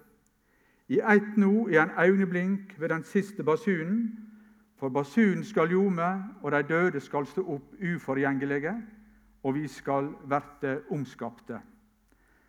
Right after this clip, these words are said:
For dette uforgjengelige må verte kledd i uforgjengeligdom, og dette døyelige må verte kledd i udøyeligdom. Men når dette forgjengelige har vorte kledd i uforgjengeligdom,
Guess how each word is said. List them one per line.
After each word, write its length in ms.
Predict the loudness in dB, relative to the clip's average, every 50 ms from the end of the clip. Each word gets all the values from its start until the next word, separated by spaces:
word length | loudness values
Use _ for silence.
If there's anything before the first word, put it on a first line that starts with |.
| _ _ _ _ _ _ _
For 160 | 0 4 6
dette 160 | 6 4 4 4
uforgjengelige 880 | 6 6 6 6 4 4 4 6 6 6 4 2 2 2 2 0 0
må 140 | 0 -2 0
verte 300 | 0 0 -2 -2 -6 -8 -2
kledd 300 | 2 2 2 2 2 -2
i 60 | -4 -2 -2
uforgjengeligdom, 840 | -2 -2 -4 -4 -2 -2 0 0 0 -2 -2 -4 -2 -2 -4 -4 -4 -6 -10 -14 -18 -20 _ _ _ _ _ _ _ _ _ _ _ -4
og 80 | 0 2
dette 240 | 2 4 4 4 2 4
døyelige 600 | 6 6 6 6 6 4 4 4 0 0 0 -2 -2 -2
må 80 | -4 0
verte 300 | 0 0 0 0 -6 -8
kledd 320 | -4 0 0 0 0 0 -4
i 80 | -6 -6 -4
udøyeligdom. 720 | -4 -2 -2 0 0 -2 -2 -4 -6 -8 -8 -8 -8 -8 -10 -12 -16 -18 -20 -20 _ _ _ _ _ _ _ _ _ _ _ _ _ _ _ _ -4
Men 140 | -2 0 0
når 80 | 2 4
dette 260 | 2 2 2 0 2
forgjengelige 840 | 4 4 4 6 4 4 4 2 0 -2 -2 -2 -2 -2 -4 -6 -2
har 140 | -2 -2 -2
vorte 240 | -2 -4 -4 -6 -6
kledd 380 | -2 0 2 2 0 0 -4 -6
i 60 | -4 0 0 0
uforgjengeligdom, 880 | 0 0 -2 -4 -4 -2 -2 -2 -2 -4 -6 -6 -8 -8 -6 -6 -6 -8